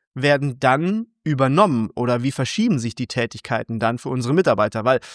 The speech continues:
es ist ja dann nicht so, dass wir auf einmal zu viele Mitarbeiter haben. Das wäre ja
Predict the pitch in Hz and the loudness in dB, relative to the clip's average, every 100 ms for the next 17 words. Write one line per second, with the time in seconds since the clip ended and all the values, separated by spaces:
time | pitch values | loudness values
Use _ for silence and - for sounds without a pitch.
0 | - 151 127 175 175 143 143 139 127 170 | -6 -4 0 2 2 2 2 0 2 4
1 | 147 127 135 143 127 - 131 139 135 - | 4 2 2 2 0 0 0 0 -2 -4
2 | 156 147 135 202 175 123 117 117 110 107 | -4 -2 0 4 4 4 0 -2 -4 -6
3 | 101 - - 127 135 131 135 127 | -8 -10 -6 -4 0 2 2 2